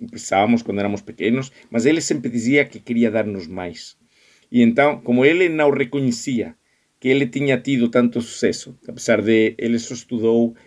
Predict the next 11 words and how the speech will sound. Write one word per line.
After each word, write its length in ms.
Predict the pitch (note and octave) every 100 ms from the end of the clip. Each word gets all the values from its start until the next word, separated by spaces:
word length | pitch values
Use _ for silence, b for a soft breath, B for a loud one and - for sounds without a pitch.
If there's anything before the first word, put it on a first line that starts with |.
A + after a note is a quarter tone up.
| b
até 380 | - G#2 A#2+ A#2
o, 580 | A2+ G#2+ G2+ G2 F#2+ F2 _ _ _
acho 140 | -
que 80 | -
era 80 | G#2
até 160 | - G#2
o 40 |
quinto 400 | - B2+ A#2+ G2+
ano 280 | G2 F#2+ E2 _ _
de 80 | -
escolaridade. 580 | G2+ - F#2 F#2 F#2